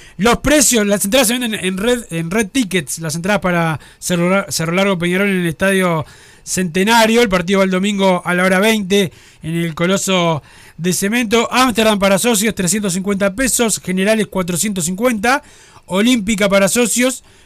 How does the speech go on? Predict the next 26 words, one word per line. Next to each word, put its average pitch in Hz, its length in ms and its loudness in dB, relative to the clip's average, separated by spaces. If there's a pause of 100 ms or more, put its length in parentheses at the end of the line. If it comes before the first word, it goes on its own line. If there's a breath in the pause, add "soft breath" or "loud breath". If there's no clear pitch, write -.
(120)
cuatrocientos 185 560 -2
cincuenta 196 420 -2
pesos, 240 360 -4
generales 190 420 -2
setecientos. 220 800 -4 (420 loud breath)
Y 226 120 2
la 226 140 4
Tribuna 226 320 2
América, 240 540 2
novecientos 208 560 0
para 190 220 0
socios, 220 580 -4
ciento 185 420 -4
diez 214 380 -2 (480 soft breath)
generales. 214 880 0
Esos 180 220 -6
son 190 100 -4
los 180 100 -4
precios, 196 600 -4 (440 soft breath)
eh, 160 160 -6
para 185 200 -2
el 175 60 -2
partido 175 280 -2
de 180 60 -2
Cerro 175 260 -4
Largo 180 560 0